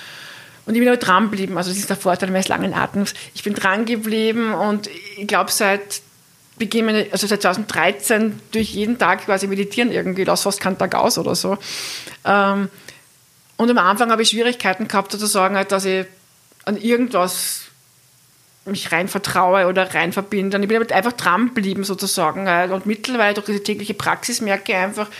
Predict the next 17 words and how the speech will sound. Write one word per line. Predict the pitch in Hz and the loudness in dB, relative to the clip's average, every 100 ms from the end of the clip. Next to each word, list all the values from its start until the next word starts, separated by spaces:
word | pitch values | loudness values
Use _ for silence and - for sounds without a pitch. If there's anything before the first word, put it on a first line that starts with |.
| - - | -18 -2
ja, | 196 214 | 2 4
ich | 214 | 2
spüre | - 233 | 0 0
da | 233 | 0
einen | 202 | 0
Raum | 170 156 180 240 | 2 2 2 0
in | 220 233 | 0 0
mir, | 226 262 311 - - - | 0 0 0 -4 -18 -12
man | - | -6
kann | 196 180 | 0 0
es | 214 | 0
auch | |
als | 196 190 | -2 0
höheres | 196 185 185 | 0 0 -2
Selbst | 180 202 - | -2 -2 -4
bezeichnen, | 208 - - 175 185 | -2 0 -2 -2 -4
oder, | 185 - - | -2 -2 -4